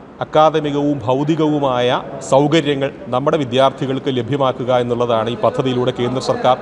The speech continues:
ഉദ്ദേശിച്ചത്. രാജ്യത്തെ മുഴുവൻ ബ്ലോക്കുകളിലും രണ്ട് വീതം വിദ്യാലയങ്ങൾ, അതായത് പ്രൈമറി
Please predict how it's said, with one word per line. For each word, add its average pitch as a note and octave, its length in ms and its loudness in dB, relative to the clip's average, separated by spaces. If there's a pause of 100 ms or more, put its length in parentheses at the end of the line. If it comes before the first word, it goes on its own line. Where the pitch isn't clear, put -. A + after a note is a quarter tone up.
(460)
ഉദ്ദേശിച്ചത്. D#3 400 2 (720)
രാജ്യത്തെ D#3 340 2
മുഴുവൻ E3 420 2 (960)
ബ്ലോക്കുകളിലും D3+ 680 2 (320)
രണ്ട് D#3 300 4
വീതം D#3+ 280 2
വിദ്യാലയങ്ങൾ, A2 540 0
അതായത് B2 300 0
പ്രൈമറി D3+ 500 -2